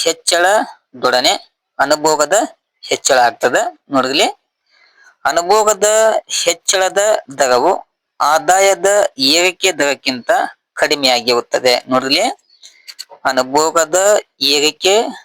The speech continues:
ದರವು ಆದಾಯದ ಏರಿಕೆ ದರಕ್ಕಿಂತ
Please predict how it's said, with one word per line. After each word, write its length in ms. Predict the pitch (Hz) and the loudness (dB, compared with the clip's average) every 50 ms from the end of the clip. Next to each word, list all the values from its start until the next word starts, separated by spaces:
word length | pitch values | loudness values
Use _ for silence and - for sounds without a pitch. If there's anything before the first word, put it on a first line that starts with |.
| _ _ _ 131 123 123 127 | _ _ _ -20 -10 -4 -4
ದರವು 340 | 131 120 120 110 113 131 180 - - - _ _ _ _ _ _ - - - _ _ - 131 131 | 0 0 2 2 2 2 2 0 -2 -8 _ _ _ _ _ _ -20 -20 -20 _ _ -2 0 2
ಆದಾಯದ 580 | 139 139 131 151 160 170 175 180 170 160 175 190 202 214 208 - - _ _ - 135 - | 2 2 0 0 0 2 2 0 0 2 0 2 2 2 2 0 -4 _ _ -2 0 0
ಏರಿಕೆ 400 | 156 151 156 156 - - 196 208 240 302 247 - _ _ _ 123 131 131 | 0 0 -2 -4 -2 0 2 2 2 0 -4 -10 _ _ _ -20 -8 -6
ದರಕ್ಕಿಂತ 520 | - 131 151 156 151 - 147 143 139 - | -2 -2 -2 -2 -2 -4 -6 -6 -2 -2